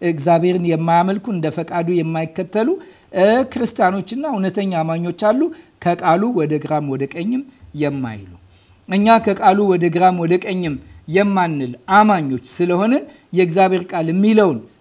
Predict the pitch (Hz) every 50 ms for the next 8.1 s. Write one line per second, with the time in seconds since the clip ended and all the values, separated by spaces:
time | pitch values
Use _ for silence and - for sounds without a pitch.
0 | - 151 151 165 170 170 180 185 196 208 208 202 220 214 214 233 240 262 269 269
1 | 254 208 160 170 180 180 175 175 - - 202 202 214 214 220 220 220 269 285 262
2 | 277 - - - _ _ - 185 190 208 220 247 262 277 285 294 285 285 - 262
3 | 254 254 262 254 - - 233 226 226 233 240 233 220 214 220 226 226 - - 202
4 | 202 202 202 214 240 294 392 - - _ _ _ - - 214 214 196 165 - -
5 | 120 110 104 104 - _ _ _ _ _ _ _ _ - 160 175 - 180 170 165
6 | 170 - 220 254 285 - - _ _ - - 160 160 156 143 156 151 147 143 127
7 | 143 - - 180 180 202 214 - 269 226 - - 156 139 123 117 110 104 101 98
8 | -